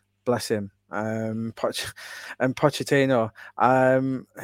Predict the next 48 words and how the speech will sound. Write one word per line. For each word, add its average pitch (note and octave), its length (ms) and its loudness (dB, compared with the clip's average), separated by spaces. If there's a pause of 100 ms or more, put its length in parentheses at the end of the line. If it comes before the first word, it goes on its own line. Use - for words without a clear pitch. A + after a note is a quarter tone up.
he, C#3+ 220 0
he C#3+ 120 0
has D3 220 4
to C#3 260 4
appro-, D3+ 340 2
he C3+ 100 -2
has C#3 200 2
to C3+ 380 2
back - 240 4
it, - 160 -2
back C#3+ 200 4
this C3+ 160 -6
signing C3 320 0
that's C3 140 -6
come C#3 200 -4
in. D#3 120 0
But B2 180 -2
some G#3 140 -4
of A3 60 2
these G3 160 0
signings E3 380 4
that - 100 -14
Chelsea C#3+ 320 -2
have B2+ 80 -4
made, C3 220 0
I A#2+ 40 -6
do E3 240 0
worry C#3 300 0
about A#2+ 180 0
the - 80 -6
recruitment. A#2+ 540 -8
You B2 80 -8
know, B2 120 -2
Jackson. C3+ 600 0 (300)
To F3+ 100 0
be E3 80 0
fair, G3 240 10
we F3 100 4
said F#3 320 4 (840)
i-, D#3 180 -6
if E3 160 0
he F3+ 140 8
was E3 160 2
the D#3+ 80 -2
number D3 200 -2
two D3 220 -2
striker, D#3 380 0
yeah, C3 320 0